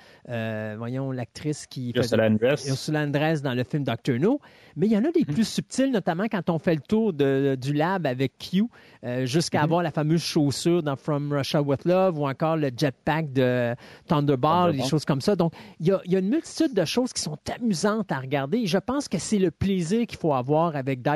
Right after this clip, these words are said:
Speaker 1: Another Day, c'est d'aller chercher toutes les inserts qui, qui ont été mis dans ce film-là pour célébrer les quarante ans de James Bond.
Speaker 2: Tu sais, dans, dans le fond, une manière facile un peu de passer au travers, là, de voir les hommages. Euh, ce qui est le fun,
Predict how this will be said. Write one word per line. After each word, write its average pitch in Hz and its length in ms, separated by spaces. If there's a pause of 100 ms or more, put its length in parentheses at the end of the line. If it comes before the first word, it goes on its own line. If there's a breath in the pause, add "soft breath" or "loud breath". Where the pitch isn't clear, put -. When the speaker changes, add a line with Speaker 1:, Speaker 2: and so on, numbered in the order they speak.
Speaker 1:
Another 127 380
Day, 139 180 (220 loud breath)
c'est - 180
d'aller 190 240
chercher 220 380
toutes - 300
les 190 400
inserts 208 560
qui, - 120 (140)
qui - 120
ont 165 100
été 160 220
mis 170 240
dans 165 120
ce - 140
film-là 156 500 (300 loud breath)
pour 147 140
célébrer 147 420
les 156 120
quarante 123 400
ans 147 80
de 143 80
James 110 240
Bond. 117 180 (240)
Speaker 2:
Tu - 40
sais, 160 80
dans, 127 160
dans 131 220
le 120 60
fond, 170 460 (220)
une 127 60
manière 143 300
facile 165 480
un 123 100
peu 156 140
de 143 80
passer 120 360
au 135 60
travers, 123 400
là, 117 80
de 110 80
voir 117 200
les 113 180
hommages. 113 640
Euh, 95 300
ce - 240
qui - 80
est 131 40
le 120 60
fun, 175 220